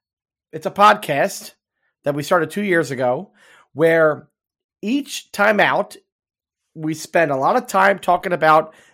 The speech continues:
the best songs from a specific year. We started this whole thing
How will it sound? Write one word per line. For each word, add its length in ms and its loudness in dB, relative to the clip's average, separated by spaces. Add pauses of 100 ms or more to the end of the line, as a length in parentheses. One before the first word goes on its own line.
the 120 -8
best 360 2
songs 360 2
from 420 -2
a 120 -12
specific 580 -14
year. 320 -6 (720)
We 80 -12
started 320 -2
this 160 -4
whole 160 -4
thing 480 -4